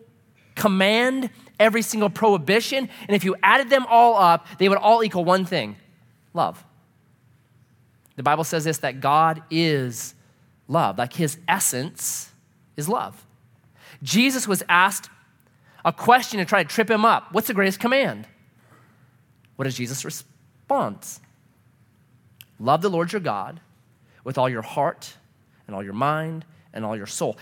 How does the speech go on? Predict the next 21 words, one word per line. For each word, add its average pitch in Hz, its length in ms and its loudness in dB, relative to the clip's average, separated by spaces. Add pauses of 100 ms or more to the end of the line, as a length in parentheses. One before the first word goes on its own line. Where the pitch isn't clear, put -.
And 180 120 0
the 175 60 0
second 277 400 0
one's 214 180 0
like 247 240 4
it. 104 140 -8 (380)
Love 131 560 0 (140)
your 117 460 -6 (240)
neighbor 110 640 -8 (360)
as 113 440 -6 (240)
yourself." - 1120 -14 (1700)
Over 190 200 -2
and 185 80 2
over 196 180 -2
in 127 80 -6
the 143 60 -6
Bible, 147 480 -4 (920)
that's 143 160 -6
what 170 100 -6
it 175 40 -12
says. - 440 -12